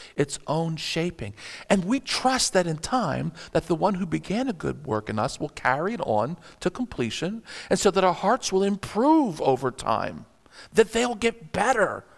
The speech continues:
over time. And we will more frequently be able to respond naturally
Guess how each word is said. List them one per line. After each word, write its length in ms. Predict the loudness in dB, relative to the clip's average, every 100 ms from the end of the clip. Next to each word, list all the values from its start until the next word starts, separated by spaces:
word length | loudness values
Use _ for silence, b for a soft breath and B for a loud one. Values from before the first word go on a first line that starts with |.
| b
over 280 | -2 0 -2
time. 400 | -2 2 2 0 -4 B B
And 140 | 4
we 80 | 6
will 160 | 6 6
more 320 | 6 4 4
frequently 760 | 2 -2 0 0 0 -2 -2
be 140 | 2 2
able 180 | 2 0
to 140 | 0
respond 580 | -2 -2 -2 0 0 0
naturally 640 | 0 0 0 0 0 0